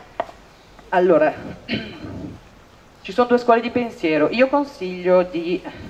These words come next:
dare una piccola gonfiatina alla, allora, innanzitutto con la valvola. Vi sembrava una cosa facile, eh, cambiare la camera d'aria? Premete in maniera tale da aprire, eh, il pirolino all'interno.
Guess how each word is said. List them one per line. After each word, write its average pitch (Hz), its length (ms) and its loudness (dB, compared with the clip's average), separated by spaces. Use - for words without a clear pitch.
dare 165 180 4
una 170 140 0
piccola 180 380 0
gonfiatina 160 960 -2
alla, 139 560 -2
allora, 139 200 2
innanzitutto 170 600 0
con - 180 4
la 214 80 4
valvola. 160 600 2
Vi - 60 -20
sembrava 165 280 0
una - 100 -4
cosa 139 200 -6
facile, 131 420 -8
eh, 143 60 -6
cambiare 151 320 -4
la 151 60 -4
camera 156 260 -4
d'aria? 131 280 -6
Premete 202 800 0
in 185 100 -12
maniera 175 280 -2
tale 165 200 2
da 170 120 6
aprire, 160 640 -2
eh, 131 480 0
il 196 140 -10
pirolino 190 640 2
all'interno. 147 880 -2